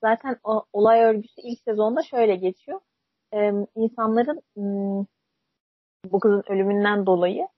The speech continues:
insanları sorguya çekiyorlar. Herkesin ifadesi alınırken, yani ifadelerini alırlarken geçiyor. Birisi anlatmaya başlıyor falan filan gibi. İlk sezon birazcık bu tarz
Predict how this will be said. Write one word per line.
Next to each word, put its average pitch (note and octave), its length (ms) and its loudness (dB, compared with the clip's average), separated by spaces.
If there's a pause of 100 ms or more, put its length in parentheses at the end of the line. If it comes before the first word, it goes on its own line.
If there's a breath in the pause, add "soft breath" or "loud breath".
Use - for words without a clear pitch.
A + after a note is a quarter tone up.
(160)
insanları G3+ 400 -4
sorguya G#3 480 4
çekiyorlar. G#3 500 -6 (100)
Herkesin B3+ 480 -4
ifadesi A3+ 420 0 (120)
alınırken, G#3 560 -2
yani F#3+ 160 -20
ifadelerini G#3 840 -2 (540)
alırlarken G#3+ 760 2 (240)
geçiyor. F3 360 -12 (260)
Birisi A3+ 280 0
anlatmaya G#3 580 -4
başlıyor G#3 440 -8
falan F#3 300 -2
filan F#3 360 -6
gibi. E3 180 -20 (100)
İlk G#3 120 -14
sezon A3 360 -4
birazcık F#3+ 380 0 (100)
bu - 60 -20
tarz - 300 -16